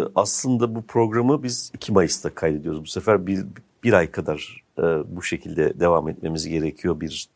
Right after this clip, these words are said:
teknik meseleden ötürü. Yani bizimle, benimle ilgili daha doğrusu bir meseleden ötürü. Ee, o yüzden normalde bugün üç Mayıs'ta enflasyon açıklanacaktı.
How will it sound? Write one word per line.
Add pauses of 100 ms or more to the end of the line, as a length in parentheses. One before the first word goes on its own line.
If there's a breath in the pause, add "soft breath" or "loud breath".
(500)
teknik
meseleden
ötürü. (300)
Yani (380)
bizimle,
benimle
ilgili
daha
doğrusu
bir
meseleden
ötürü. (1120 soft breath)
Ee, (1700)
o
yüzden (280)
normalde
bugün
üç
Mayıs'ta (360)
enflasyon
açıklanacaktı.